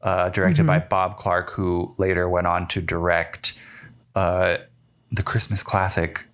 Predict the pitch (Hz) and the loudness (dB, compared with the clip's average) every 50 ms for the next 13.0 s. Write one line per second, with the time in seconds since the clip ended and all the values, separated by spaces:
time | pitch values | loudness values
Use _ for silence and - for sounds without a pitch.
0 | _ - - 92 85 82 80 85 - - 139 131 - - 95 - - - 73 69 | _ -4 -2 0 0 0 0 -2 -2 -2 0 0 2 2 2 2 2 2 0 0
1 | 71 82 107 127 - - _ - _ _ _ _ _ _ _ _ _ _ _ _ | 2 0 0 -2 -4 -12 _ -20 _ _ _ _ _ _ _ _ _ _ _ _
2 | - - - _ _ - - _ _ _ - - 160 156 165 165 151 151 165 160 | -20 -20 -20 _ _ -20 -20 _ _ _ -6 -2 0 0 2 2 2 0 0 2
3 | - - - - - - - - - - - 117 107 104 101 104 101 101 98 95 | 2 2 2 0 -4 -10 -16 -14 -6 -2 0 2 2 2 2 2 2 0 0 0
4 | 98 98 - - - 120 104 101 - - - 101 98 - - - - 107 95 - | -2 -4 -6 -8 -4 0 0 0 0 0 0 0 0 0 -2 -2 -2 0 0 2
5 | - 92 92 98 - - - - - - _ _ _ _ - - _ _ _ _ | 2 2 2 4 4 4 4 2 -2 -6 _ _ _ _ -20 -20 _ _ _ _
6 | _ _ - - 104 101 101 98 101 98 98 101 117 131 147 139 120 95 92 113 | _ _ -4 -2 0 2 2 2 0 0 0 0 2 2 2 2 2 0 0 -2
7 | 131 - - - - - 113 101 95 92 107 117 120 127 127 117 107 98 90 90 | -4 -6 -14 -12 -4 -2 -2 -2 0 0 0 2 2 2 0 0 -2 -2 -2 -2
8 | 80 80 82 92 - - - 95 90 92 95 95 101 107 113 113 85 95 - - | 0 0 0 -2 -4 -4 -4 -4 -2 -2 -2 0 0 2 2 0 -2 -4 -2 -4
9 | - - 85 80 - - - - - - 98 82 82 82 80 80 73 71 73 76 | -2 0 0 -2 -2 -6 -10 -6 -2 0 0 2 2 0 0 0 0 0 0 0
10 | 71 76 82 - - - - 92 87 - 98 95 - 90 85 82 82 80 80 80 | 0 0 -2 -2 -4 -4 -4 -4 -2 -2 -2 0 0 2 2 2 0 0 0 0
11 | 78 73 71 76 80 87 98 95 87 82 - - 87 80 80 80 78 - 69 - | 0 0 0 0 0 0 0 0 0 -2 -2 -2 -2 0 0 -2 0 0 2 2
12 | - - - - - - - - - - - - - - - - - - - | 2 0 0 -2 -2 -4 -4 -2 -4 -4 -2 -2 -4 -2 -4 -4 -4 -4 -6